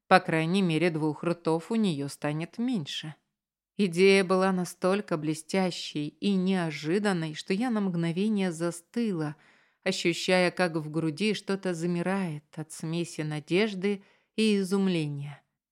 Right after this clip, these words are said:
Затем я вспомнила угрюмое, бледное лицо Остина, старшего сына, который явно задыхался в этой бедности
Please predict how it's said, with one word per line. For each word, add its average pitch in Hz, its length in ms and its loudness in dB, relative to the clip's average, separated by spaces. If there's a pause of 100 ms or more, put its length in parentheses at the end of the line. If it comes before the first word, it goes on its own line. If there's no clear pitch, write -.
Затем 185 600 2
я 247 160 4
вспомнила 190 720 2
угрюмое, 165 600 -2
бледное 160 540 0
лицо 165 640 -2
Остина, 190 680 -2
старшего 170 680 -4
сына, 160 560 -4 (400)
который 180 340 -2
явно 196 540 2
задыхался 175 880 -4
в - 20 -6
этой 160 220 -6
бедности 175 920 -4